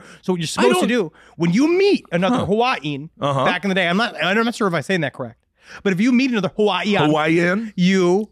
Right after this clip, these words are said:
Speaker 1: are supposed to stick your nose, your nose is supposed to come together.
Speaker 2: Are
Speaker 1: And
Speaker 2: you
Speaker 1: you're supposed
Speaker 2: lying?
Speaker 1: No, I am not.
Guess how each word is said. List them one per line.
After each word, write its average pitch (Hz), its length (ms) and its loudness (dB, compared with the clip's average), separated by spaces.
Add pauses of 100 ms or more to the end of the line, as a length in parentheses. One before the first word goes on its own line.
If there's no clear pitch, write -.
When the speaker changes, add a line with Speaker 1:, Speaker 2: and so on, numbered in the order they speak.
(100)
Speaker 1:
are 170 100 -2
supposed 214 460 -4
to 190 260 -2 (260)
stick - 360 -6
your 214 100 -2
nose, 196 240 2
your 170 140 0
nose 170 280 2
is 214 140 -10
supposed 220 300 -6
to 214 80 -6
come 180 180 -4
together. 190 380 -2
Speaker 2:
Are 143 80 0
Speaker 1:
And 147 100 2
Speaker 2:
you 151 100 2
Speaker 1:
you're 135 100 2
supposed 156 340 2
Speaker 2:
lying? 254 100 -4
Speaker 1:
No, 175 400 -2
I 151 180 -4
am 160 260 -4
not. 135 260 -4